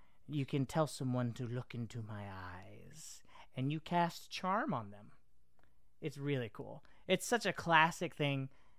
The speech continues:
and, and it, it feels good to do it to the king of a nation when he has made the mistake of inviting you in and asking you if he can reward you, and then you tell him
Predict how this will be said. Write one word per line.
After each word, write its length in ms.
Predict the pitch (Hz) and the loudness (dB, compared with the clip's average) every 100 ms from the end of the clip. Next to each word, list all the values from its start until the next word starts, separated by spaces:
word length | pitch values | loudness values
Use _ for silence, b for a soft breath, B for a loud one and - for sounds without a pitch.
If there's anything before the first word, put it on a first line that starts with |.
| - | -12
and, 240 | - 120 - - | -8 -8 -8 -8
and 240 | 131 131 151 | -8 -6 -6
it, 140 | 143 - | -8 -2
it 200 | 170 - | -4 -2
feels 360 | - 170 165 135 | 2 4 4 2
good 400 | - 127 107 110 - - - | 0 0 0 -6 -10 -12 -10
to 100 | - 131 | -6 -4
do 260 | 127 123 | -2 -2
it 140 | 117 113 | -4 -2
to 100 | 139 | 0
the 100 | 135 | 0
king 320 | - 139 127 | 0 0 2
of 120 | 120 | 2
a 60 | 127 | 0
nation 500 | 117 107 - 117 110 127 | 0 -2 -4 -4 -4 -2
when 140 | 123 | -2
he 100 | 117 | 0
has 120 | 117 | -2
made 220 | 123 127 127 | 0 0 0
the 60 | |
mistake 440 | 131 117 120 107 127 | 0 -2 -4 -6 -4
of 120 | 113 | -4
inviting 460 | 117 117 113 117 | -2 0 2 2
you 140 | 123 123 | 2 0
in 260 | 113 110 - b b | -2 -2 -6 b b
and 100 | 120 | -2
asking 440 | 113 110 - 120 110 | -2 -4 -2 -2 0
you 220 | 110 101 b b | -2 -6 b b
if 140 | 127 - | -8 -4
he 100 | 123 | -4
can 220 | 123 113 | -4 -4
reward 400 | 107 107 110 117 | -4 -6 -10 -12
you, 160 | 143 - - - | -14 -14 -16 -12
and 120 | 120 110 | -8 -6
then 120 | 104 | -6
you 100 | 107 | -8
tell 240 | - 110 | -4 -2
him 240 | 110 101 | -2 -6